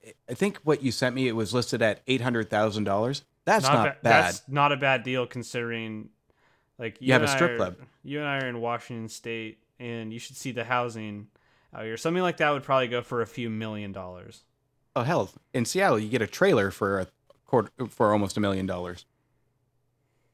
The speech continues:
Speaker 2: <laughs>
Speaker 1: I
Speaker 2: A
Speaker 1: totally
Speaker 2: trailer.
Speaker 1: <laughs> Yeah, just
Speaker 2: <laughs>
Speaker 1: in the park. No,
Speaker 2: I
Speaker 1: you can tell.
Speaker 2: You know,
Speaker 1: Go
Speaker 2: you
Speaker 1: ahead.
Speaker 2: know those, like, big manufactured homes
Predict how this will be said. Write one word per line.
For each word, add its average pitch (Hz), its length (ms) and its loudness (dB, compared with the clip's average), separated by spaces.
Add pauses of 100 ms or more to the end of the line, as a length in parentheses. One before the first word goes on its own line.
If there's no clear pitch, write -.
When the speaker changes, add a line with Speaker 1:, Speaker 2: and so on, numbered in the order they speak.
(500)
Speaker 2:
<laughs> 151 40 -8 (260)
Speaker 1:
I 147 80 4
Speaker 2:
A - 20 2
Speaker 1:
totally 147 480 0
Speaker 2:
trailer. 110 220 0 (260)
Speaker 1:
<laughs> 311 260 -16
Yeah, 226 220 0 (300)
just 139 200 4 (300)
Speaker 2:
<laughs> - 280 -18
Speaker 1:
in 135 120 8
the 139 80 8
park. 170 340 4 (1160)
No, 117 200 2
Speaker 2:
I 185 140 4
Speaker 1:
you 208 60 6
can 202 160 6
tell. 120 360 6 (220)
Speaker 2:
You 160 180 -6
know, 208 140 -2
Speaker 1:
Go 123 60 6
Speaker 2:
you 107 40 8
Speaker 1:
ahead. 202 120 4
Speaker 2:
know 202 40 -2
those, 180 200 -4
like, 120 240 0
big 120 220 -2
manufactured 113 800 -6
homes 120 520 -8